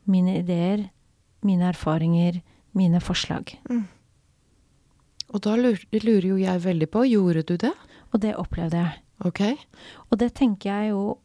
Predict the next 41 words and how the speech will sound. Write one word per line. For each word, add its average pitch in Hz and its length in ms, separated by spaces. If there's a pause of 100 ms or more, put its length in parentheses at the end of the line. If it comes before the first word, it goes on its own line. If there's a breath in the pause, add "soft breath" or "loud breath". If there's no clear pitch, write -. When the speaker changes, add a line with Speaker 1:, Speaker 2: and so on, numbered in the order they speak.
(220)
Speaker 1:
hvis 208 220
man 214 120
da 202 140
trekker - 400
på 208 200 (160)
Speaker 2:
Da 202 100
blir 220 160
jeg 202 160
sånn 190 160
letta. 202 300 (320)
Speaker 1:
Ja. 214 260
<laughs> 381 120 (440)
Og - 340
jeg 254 140
tenker 233 260
at, 233 200
og, 226 260
og 226 180
her, 254 340
det 208 260
som 220 140
er 208 60
interessant 214 680
her, 294 320
er 196 180
jo 196 160
at, - 300 (680 loud breath)
er 196 160
jo 196 140
at, - 320 (560 soft breath)
eh, 208 320
i 196 200
en 208 140
jobbkontekst, 196 1040 (640 soft breath)
så 254 240
er 214 400
den 208 260
opplevelsen 185 800
av 196 80
psykologisk 190 560
trygghet, 214 460